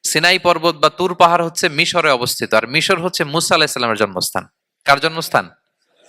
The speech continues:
মূসা আলাইহিস সালামের জন্মস্থান। তাহলে ওয়াতুরি সিনিন, তুর পাহাড়ের কসম বুঝিয়ে আল্লাহ তাআলা মূলত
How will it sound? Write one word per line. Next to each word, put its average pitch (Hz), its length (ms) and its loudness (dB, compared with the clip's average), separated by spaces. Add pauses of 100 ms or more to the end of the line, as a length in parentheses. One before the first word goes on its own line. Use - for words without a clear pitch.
(380)
মূসা 107 340 0
আলাইহিস 101 320 -2
সালামের 98 280 -8
জন্মস্থান। 95 440 -12
তাহলে 135 220 0
ওয়াতুরি 156 540 0
সিনিন, 139 380 -2
তুর 170 260 0
পাহাড়ের 165 400 2
কসম 180 400 0 (400)
বুঝিয়ে 151 380 2
আল্লাহ 143 280 4
তাআলা 127 260 0
মূলত 139 440 2